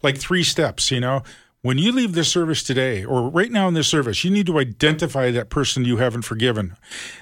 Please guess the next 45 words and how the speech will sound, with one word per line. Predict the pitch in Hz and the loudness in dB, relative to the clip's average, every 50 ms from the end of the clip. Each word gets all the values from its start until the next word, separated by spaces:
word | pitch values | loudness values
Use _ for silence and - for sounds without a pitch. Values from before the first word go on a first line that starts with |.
| - _ _ - | -20 _ _ 2
When | 160 202 233 | 2 2 4
you | 269 254 220 | 2 0 2
get | 190 208 - | 2 0 0
home, | - - 190 196 180 143 113 101 113 | 0 0 0 0 0 0 -2 -4 -4
you | - 147 160 | -2 0 2
need | 196 233 226 | 2 2 2
to | 170 175 | 0 0
either | - - 160 139 139 | 0 0 0 0 0
call | 127 - - - 165 180 202 | -2 -2 0 2 4 4 4
them | 208 208 185 170 | 4 2 0 0
on | 165 160 | 0 0
the | 151 | 0
phone | 135 - 151 147 143 147 147 147 151 | 0 0 0 0 0 0 0 0 -2
or | 170 - 151 131 127 123 123 | -2 -2 0 0 2 2 2
arrange | 123 127 147 160 175 160 131 | 2 2 2 2 2 0 0
to | - 147 | 0 0
have | 131 139 135 117 | 2 2 0 0
lunch | 123 135 139 139 - | 2 0 0 0 0
or | 151 | -2
something | 123 - - 131 113 131 117 | -2 0 0 -2 0 0 -2
with | 117 113 - | -2 0 0
them, | - 123 120 131 139 - | 0 0 0 -2 -4 -2
and | 160 139 160 | 0 0 2
then | 196 202 190 190 - | 2 2 0 -2 0
literally | - 196 208 254 285 277 254 233 208 170 | 0 2 4 4 4 4 2 2 0 0
say | - 175 180 | 0 2 2
to | 175 165 | 2 2
them, | 131 131 117 113 120 | 0 0 0 0 -2
"I | - 135 131 | -2 -2 -2
sinned | 123 - 180 196 208 220 | 0 0 0 0 0 0
against | 180 147 143 131 - - 202 | -2 -2 -2 -2 -2 0 0
you | 214 226 | 2 2
and | 220 202 | 2 2
against | 190 160 160 151 - - | 2 0 -2 -2 -4 -4
the | - | -4
Lord | 123 123 139 151 156 151 135 | -2 0 2 2 0 0 0
by | 131 127 | 0 0
not | 120 127 135 135 - | 2 2 0 -2 -2
forgiving | - 123 120 143 160 165 156 | -4 -4 -2 0 0 2 2
you. | 143 147 147 135 - - - - - - - - | 2 2 0 0 -2 -6 -12 -12 -12 -14 -10 -4
I'm | - 139 | -2 -2
going | 131 123 151 151 151 139 | 0 0 0 0 -2 -4
to | 143 | -2
do | 123 135 147 139 | 0 2 2 2
that." | 117 107 98 - | 2 -2 -4 -6